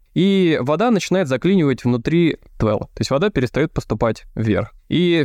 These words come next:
весь Т В С, да, может из-за этого начать перегреваться. При перегреве происходит цепная реакция, не та, которая там, где нейтроны, а цепная реакция, почка событий, которые в последующем, скорее всего, перегреет весь Т В Л, и там будет еще больше закупорок этой воды.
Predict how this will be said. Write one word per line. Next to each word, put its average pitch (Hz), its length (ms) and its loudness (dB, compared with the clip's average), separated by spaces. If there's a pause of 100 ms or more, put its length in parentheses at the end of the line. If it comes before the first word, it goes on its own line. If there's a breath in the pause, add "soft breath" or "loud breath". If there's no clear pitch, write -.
весь 131 300 -2
Т 139 100 -4
В 143 60 -2
С, 277 320 0
да, 160 260 0
может 170 300 0
из-за 127 120 0
этого 160 180 -2
начать 135 220 -2
перегреваться. 98 640 0
При 151 140 -2
перегреве 190 500 2
происходит 143 680 0
цепная 120 340 -2
реакция, 127 540 0
не 127 220 0
та, 233 160 -2
которая 113 400 -2
там, 101 160 2
где 104 100 2
нейтроны, 107 480 0
а 120 240 0
цепная 165 320 0
реакция, 123 480 0
почка - 340 -2
событий, 156 460 0
которые 151 380 0
в - 80 -12
последующем, 165 800 0
скорее 156 260 -2
всего, 151 180 -2
перегреет 151 560 0
весь 135 140 -2
Т 165 100 -4
В 175 40 0
Л, 233 160 2
и 151 260 0
там 175 260 -2
будет 160 160 0
еще 156 220 -2
больше 139 260 -2
закупорок 107 540 -2
этой 101 160 -2
воды. 98 260 -2